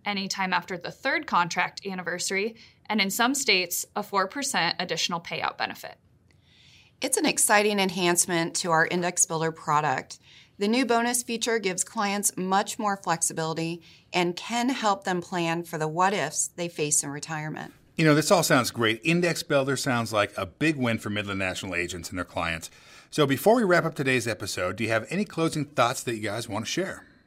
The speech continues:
Speaker 1: Sure, thanks, Chris. At Midland National, we are dedicated to competitive service,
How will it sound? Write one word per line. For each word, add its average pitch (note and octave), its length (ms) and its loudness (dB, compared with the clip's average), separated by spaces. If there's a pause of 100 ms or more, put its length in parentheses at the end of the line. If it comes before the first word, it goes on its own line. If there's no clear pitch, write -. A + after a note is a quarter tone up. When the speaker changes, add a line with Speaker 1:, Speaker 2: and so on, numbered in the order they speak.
Speaker 1:
Sure, F#4 300 -4
thanks, C4+ 320 -2
Chris. F#3 480 -2
At A#3+ 160 0
Midland B3+ 340 2
National, F3+ 720 0
we A#3+ 140 -2
are G#3+ 80 4
dedicated A#3 760 0
to A3 100 -4
competitive F#3 520 -4
service, C4+ 640 -2